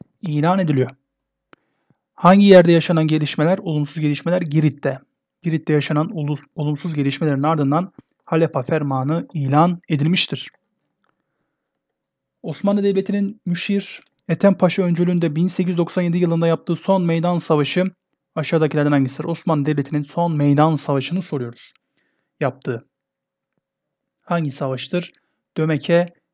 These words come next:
Meydan Savaşı'dır. Mustafa Kemal biliyorsunuz ki Manastır'da okurken, e, buraya katılmak istiyor. Arkadaşlar küçük yaşta olmasına rağmen bu savaşa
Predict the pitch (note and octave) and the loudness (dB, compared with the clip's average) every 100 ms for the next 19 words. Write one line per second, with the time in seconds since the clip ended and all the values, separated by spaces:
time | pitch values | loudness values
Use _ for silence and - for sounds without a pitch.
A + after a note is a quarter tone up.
0 | - D#3+ D#3 E3 F3 C3+ C3+ B2 - - | -6 -2 0 0 0 -2 -2 -2 -6 -10
1 | F3 - E3+ C#3+ - C3 C3 E3+ E3 C#3+ | -8 -2 0 0 -2 -6 -2 -2 -2 -6
2 | B2+ - E3+ _ _ _ _ D3+ E3+ F3 | -6 -6 -8 _ _ _ _ -4 -2 -2
3 | - C#3+ C3+ D3 - F3 D#3 D3+ E3+ _ | -2 -4 -2 -4 -4 -8 -4 -6 -6 _
4 | _ _ _ - - - - - F3 F3 | _ _ _ -10 -8 -8 -10 -10 -6 -2
5 | D#3 D3 C#3+ D3+ D#3 - - - - - | 0 -2 -4 -2 -4 -4 -14 -16 -20 -18
6 | - C#3+ C3+ A#2 D3 - F#3+ E3+ C#3+ - | -14 -8 -8 -6 -10 -10 -10 -4 -6 -2
7 | D3 C#3 - C3 D3+ C3+ C#3 E3 - C3+ | -4 -4 -6 -4 -2 -2 -4 -6 -4 -4
8 | - F3 | -2 -2